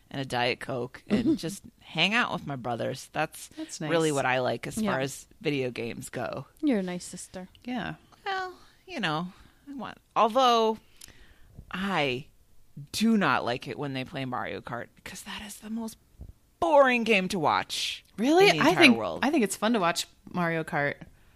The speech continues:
Speaker 3: I'm very
Speaker 1: Ugh,
Speaker 3: good
Speaker 1: I
Speaker 3: at
Speaker 1: just
Speaker 3: Mario Kart. Like, that's one of the ones that I have a natural talent for.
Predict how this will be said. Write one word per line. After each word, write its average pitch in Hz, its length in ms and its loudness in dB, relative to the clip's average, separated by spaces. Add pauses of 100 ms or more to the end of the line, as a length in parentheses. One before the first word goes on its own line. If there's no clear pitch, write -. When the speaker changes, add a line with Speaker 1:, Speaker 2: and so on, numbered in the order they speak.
(140)
Speaker 3:
I'm 269 260 8
very 226 260 12
Speaker 1:
Ugh, 185 60 2
Speaker 3:
good 170 80 6
Speaker 1:
I 170 40 8
Speaker 3:
at - 60 6
Speaker 1:
just 220 100 6
Speaker 3:
Mario 277 280 6
Kart. 302 340 4 (440)
Like, 190 280 -2 (280)
that's 190 260 2
one 185 180 2
of 185 100 0
the 185 80 2
ones 175 220 0
that 180 100 2
I 170 60 4
have 165 120 0
a 165 40 -2
natural 165 360 -2
talent 165 400 0
for. 233 340 0